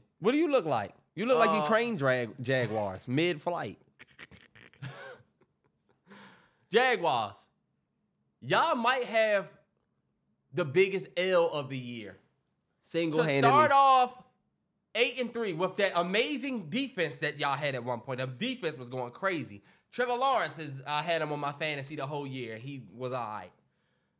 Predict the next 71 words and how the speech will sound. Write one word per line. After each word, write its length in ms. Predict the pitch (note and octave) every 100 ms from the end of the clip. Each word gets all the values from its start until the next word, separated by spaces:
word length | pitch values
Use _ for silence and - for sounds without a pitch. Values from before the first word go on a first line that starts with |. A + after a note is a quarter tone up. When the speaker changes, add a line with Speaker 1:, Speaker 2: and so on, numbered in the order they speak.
| _ _ _ -
Speaker 2:
For 100 | A3+
y'all 320 | A3 C#4 D#4+
to 80 | B3+
crumble 440 | - C4 C#4+ C4+
like 200 | B3+ A#3+
that 100 | B3+
at 40 | G3+
the 140 | G3+
end 220 | A#3+ B3 -
and 320 | F3 C#3+ C3
miss 240 | F#3 A#3+ -
the 140 | F#3+
playoffs 600 | B2+ F#3 G#3 G#3+ A3 G#3+
after 260 | G3 - F#3
starting 360 | C3+ G3 E3+ D3+ F#3
eight 200 | A3 G#3
and 140 | F#3+
three, 420 | G3 A3+ B3 B3+ _ _ _ -
y'all 220 | A3+ E4+
might 180 | E4 D4+
have 200 | D#4+ C#4
the 80 | G3
biggest 380 | G3+ C4+ B3
disappointment 640 | D#3+ A#3+ B3 F#3 G#3 B3 -
of 240 | D3 A3+ G3
the 80 | F3+
year. 400 | D3+ B3 D#3 - _ _ _ -
The 120 | G#3
Eagles 240 | C#4+ F#4+ C4
are 60 | A#3+
still 120 | B3
in 40 |
the 40 | A#3
playoffs. 440 | C#4 A3+ A2+ A2 - -
I 80 | -
talk 160 | D4+
a 60 | A#3
lot 180 | A#3+ C#4
of 60 |
shit 100 | C4+
about 160 | A#3+ A#3+
the 80 | A3+
Eagles, 320 | C4 C4 C4
but 140 | C3 C3+
guess 220 | D#3 D3+
what? 180 | A2+ F2
These 120 | E3+
motherfuckers 400 | F3+ D3+ C#3+ C3+
can 100 | C3+
still 300 | A#2+ E3 F#3+
go 220 | C#3+ D#3+ C#3+
and 160 | A#2
win 140 | C3+ C#3+
the 60 |
Super 260 | C3+ C#3 A2
Bowl. 160 | G2
They 120 | G2+ A#2
fuck 220 | F3+ F#3
around 220 | F3+ F3+
and 80 | F3
win 220 | F3+ F3
and 120 | B2
fuck 160 | - G3+
around 220 | F#3 F#3
and 100 | F3+
win 140 | F#3+ C#3+
and 160 | A#2
fuck 160 | F3 F3
around 220 | E3 D#3+
and 80 | D#3
win. 140 | G2+